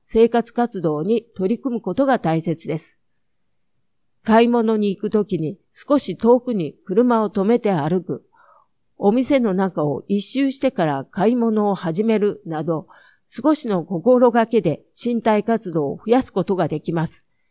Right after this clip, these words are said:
まずはじっとしている時間を減らすように心がけてみましょう。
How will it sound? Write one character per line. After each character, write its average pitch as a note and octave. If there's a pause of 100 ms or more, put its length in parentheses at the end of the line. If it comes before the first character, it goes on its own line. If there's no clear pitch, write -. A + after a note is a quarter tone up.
(120)
ま G#3
ず F3+
は E3 (320)
じ G#3
っ B3
と -
し -
て F#3
い F3+
る F3+
時 F3+
間 D#3
を F3+
減 F#3
ら B3
す B3+
よ B3+
う G#3
に A#3+ (1080)
心 B3
が C4
け B3+
て E3+
み E3
ま F3
し -
ょ E3
う。 -